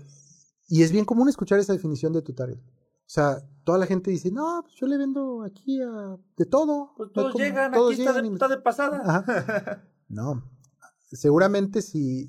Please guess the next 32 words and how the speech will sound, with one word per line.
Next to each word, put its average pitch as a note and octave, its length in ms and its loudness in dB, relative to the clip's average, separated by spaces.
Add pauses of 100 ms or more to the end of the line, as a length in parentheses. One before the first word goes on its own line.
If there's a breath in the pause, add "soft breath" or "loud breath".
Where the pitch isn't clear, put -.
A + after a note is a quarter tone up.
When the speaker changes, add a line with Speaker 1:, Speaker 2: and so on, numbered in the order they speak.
Speaker 1:
si - 240 -10
te C#3+ 120 0
das C#3+ 140 2
a F#3 60 8
la F#3 140 4
tarea D#3+ 180 4
de F#3 100 6
estudiar D3+ 440 2
quién F3 120 -2
te E3 80 -10
está D#3+ 180 -6
comprando, D3+ 420 0
vas D3+ 160 2
a E3+ 40 -4
encontrar C#3 340 -2
un D3 120 -2
patrón D#3+ 400 2
en D3 80 -2
común C#3+ 340 0
en C#3+ 120 -2 (160)
los B2+ 120 0
que C3+ 100 0
Speaker 2:
Ajá. - 60 -4
Speaker 1:
están B2+ 340 -8 (100)
comprando D3+ 540 -2 (500 loud breath)
y D3+ 60 -4
con D3+ 200 4
ello D#3+ 180 6
podrás C3+ 300 4
definir D3 320 -2
una D3+ 100 -2
estrategia C#3 840 -4